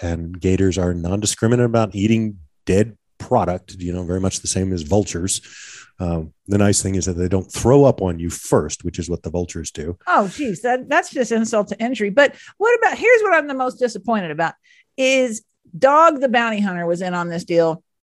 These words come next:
Speaker 2: came up dry. And, you know, and, and this thing went on for a couple weeks. At least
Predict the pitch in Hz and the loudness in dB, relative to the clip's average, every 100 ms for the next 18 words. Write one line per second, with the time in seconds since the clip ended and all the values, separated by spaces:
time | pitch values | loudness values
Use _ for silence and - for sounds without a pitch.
0 | _ _ _ _ - 277 277 269 196 202 | _ _ _ _ -2 0 4 4 4 4
1 | 196 175 143 - _ _ 262 269 262 359 | 4 4 -2 -10 _ _ 0 0 0 2
2 | 349 330 - _ 262 254 285 370 466 - | 4 2 0 _ 2 2 2 4 4 2
3 | 302 269 262 330 269 214 254 208 359 339 | -4 -2 0 0 -2 -6 -4 -2 -2 -2
4 | 226 - 359 - | -6 -4 -4 -4